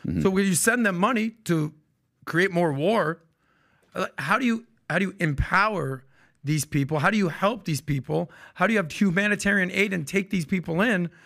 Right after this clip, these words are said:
Speaker 2: So it's not just one constant war, cycle of war.
Speaker 1: Yeah.
Speaker 2: That's all I'm saying here is that there's so much Arab land, respect. There's this tiny little thing called Israel, yet they're the problem?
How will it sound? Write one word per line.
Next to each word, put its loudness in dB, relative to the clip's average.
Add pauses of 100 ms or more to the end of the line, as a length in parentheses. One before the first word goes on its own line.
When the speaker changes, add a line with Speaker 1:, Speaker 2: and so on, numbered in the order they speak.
(260)
Speaker 2:
So 0
it's 0
not 0
just -4
one 2
constant -4
war, -4
cycle -4
of -4
war. -6
Speaker 1:
Yeah. 0 (100)
Speaker 2:
That's -2
all 2
I'm 0
saying 2
here -2
is -4
that -2
there's 0
so 0
much 0
Arab 0
land, -2 (480)
respect. 0 (240)
There's 2
this -2
tiny 2
little 2
thing -2
called 2
Israel, 0 (400)
yet 0
they're 2
the 0
problem? -2